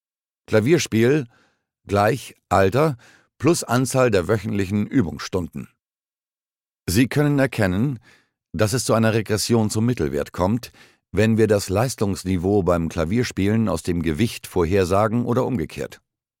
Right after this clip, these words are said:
Wenn wir über Tom lediglich wissen, dass er den zwölften Rang im Gewichtsranking weit über dem Durchschnitt einnimmt, kann man statistisch daraus folgern,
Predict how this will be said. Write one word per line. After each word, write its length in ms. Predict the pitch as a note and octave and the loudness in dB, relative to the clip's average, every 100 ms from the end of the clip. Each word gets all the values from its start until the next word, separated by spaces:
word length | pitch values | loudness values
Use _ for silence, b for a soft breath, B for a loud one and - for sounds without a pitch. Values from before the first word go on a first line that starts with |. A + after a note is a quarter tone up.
| _ _ _ _ _ _ _ _ _ _ _ | _ _ _ _ _ _ _ _ _ _ _
Wenn 220 | F2+ A#2+ A#2+ | 0 2 4
wir 100 | C3 | 4
über 200 | A#2+ A#2 | 2 2
Tom 440 | D3 D#3 G#2+ D#2 | 0 0 -2 -2
lediglich 500 | F#2 A2 F#2+ D#2+ D#2+ | -2 -2 0 -4 -4
wissen, 420 | G2+ A#2 A#2+ A2 b b b b | -4 -2 0 -2 b b b b
dass 180 | - F#2+ | -2 0
er 40 | G#2 | 2
den 160 | G#2 | 0
zwölften 400 | - C3 D#3 A#2 | 0 0 0 0
Rang 260 | F#2+ G#2 F2 | 0 0 0
im 140 | F2 | -2
Gewichtsranking 1080 | E2 F#2 A2+ - D2 E2+ E2 F#2 G#2+ B2+ - _ | -2 -4 -6 -10 -4 -2 -2 -2 -2 -2 -6 _
weit 280 | - F2 D2+ - | -2 0 0 -2
über 200 | G#2+ F2+ | 2 2
dem 200 | E2+ D#2+ | 0 0
Durchschnitt 480 | G#2 - D#2 D#2 G2 | 0 0 -4 -4 -2
einnimmt, 380 | G2 A2+ C3+ b b b b b _ - | 0 0 -2 b b b b b _ -4
kann 200 | A#2+ B2 | 0 2
man 300 | B2 D3+ - - | 2 0 -4 -14
statistisch 680 | - B1+ - B2+ - F#2 - | -10 -10 -4 -4 -2 -6 -4
daraus 340 | E2 D2 D2 | -4 -4 -6
folgern, 480 | - G2+ A2+ C3 B2+ | 0 2 2 0 -2